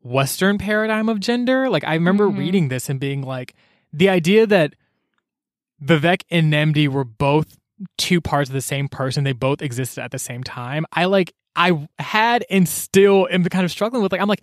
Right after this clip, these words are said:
Speaker 1: "How do I vocally narrate that? Like, how do I
Speaker 2: Mm.
Speaker 1: talk about that?" Because reading the book, I was like, was Nnemdi saying that, "Oh, you all can, you know, use he and she pronouns," like, as a way of, like, kind of transitioning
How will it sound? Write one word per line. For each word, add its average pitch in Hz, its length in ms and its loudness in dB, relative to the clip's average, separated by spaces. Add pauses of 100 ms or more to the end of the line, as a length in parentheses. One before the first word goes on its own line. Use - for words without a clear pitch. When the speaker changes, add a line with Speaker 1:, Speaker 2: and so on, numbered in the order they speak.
(180)
Speaker 1:
"How 226 160 0
do 302 100 2
I 277 100 4
vocally 160 520 2
narrate 127 420 -4
that? 113 160 -12
Like, 147 120 -12
how 185 160 -2
do 233 100 4
I 156 200 2 (420)
Speaker 2:
Mm. 202 100 -6 (220)
Speaker 1:
talk 190 180 2
about 123 240 -2
that?" 127 140 -6
Because 165 260 0
reading 240 280 0
the 180 80 2
book, 143 180 -4
I 147 80 -2
was 156 180 -2
like, 135 240 -4 (720)
was 165 260 2
Nnemdi 175 840 2
saying 160 560 2
that, 147 160 0
"Oh, 180 200 4
you 165 200 2
all 156 120 2
can, 151 300 0
you 135 160 -2
know, 120 260 -6 (500)
use 151 400 0
he 156 440 0
and 170 240 -2
she 180 160 -2
pronouns," 156 640 0
like, 147 140 -2
as 147 140 0
a 147 60 2
way 139 160 0
of, 131 100 -2
like, 123 120 -8
kind 135 180 -8
of - 40 -18
transitioning 226 1080 -2